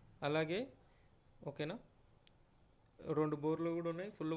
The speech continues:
వాటర్ ఉన్నాయి. దీని ప్రైస్ చూసుకుంటే ఒక ఎకరం వచ్చేసి యాభై రెండు లక్షలు చెప్తున్నారు. ఒక ఎకరానికి యాభై రెండు లక్షలు చెప్తున్నారు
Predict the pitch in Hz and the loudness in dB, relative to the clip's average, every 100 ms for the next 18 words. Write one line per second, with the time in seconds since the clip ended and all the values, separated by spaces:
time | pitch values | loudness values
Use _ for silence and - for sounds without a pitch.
0 | 147 143 156 156 147 185 277 - - - | 2 4 4 2 0 -4 -6 -16 -20 -20
1 | - - - 143 156 160 143 143 156 185 | -20 -20 -18 -4 -2 2 6 6 4 -2
2 | 170 - 170 165 202 269 - - - - | -4 -4 -2 -2 -4 -4 -14 -20 -20 -20
3 | - - - - - - 143 156 170 175 | -20 -20 -20 -20 -14 -8 0 2 4 4
4 | 170 160 170 170 202 143 147 156 147 147 | 4 2 -2 -2 0 2 4 4 2 0
5 | 143 135 175 156 139 - 143 131 220 - | -2 0 0 0 0 0 0 2 0 -6
6 | - - - - - - - - - - | -18 -20 -20 -20 -20 -20 -20 -20 -20 -20
7 | - - - - 143 139 143 156 151 147 | -20 -20 -20 -8 -4 0 0 2 2 2
8 | 143 233 240 147 143 147 143 143 139 - | 0 -4 0 2 4 4 2 0 -2 0
9 | 170 147 143 156 143 135 | 0 0 -2 0 0 0